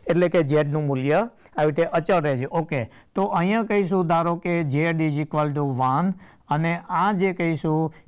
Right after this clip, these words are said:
એ વર્તણૂક છે એને કહીશું આદર્શ વર્તણૂક. ઓકે, અચ્છા, હવે કેટલાક વાયુઓ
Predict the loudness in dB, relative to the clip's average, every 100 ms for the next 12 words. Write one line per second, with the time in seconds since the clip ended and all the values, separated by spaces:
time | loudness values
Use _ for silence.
0 | _ 0 2 0 -2 -2 -2 -2 -2 -2
1 | -2 -2 -2 0 0 0 -2 0 2 2
2 | 0 -6 -20 _ _ -2 0 0 -2 -2
3 | -4 -18 _ -2 -2 -2 -6 -6 -12 -20
4 | _ _ -20 _ _ 0 0 0 -8 -8
5 | -14 -20 -4 -2 0 -2 -4 -18 -20 -20
6 | -8 0 0 0 -2 -4 0 0 0 2
7 | 0 2 2 2 0 -2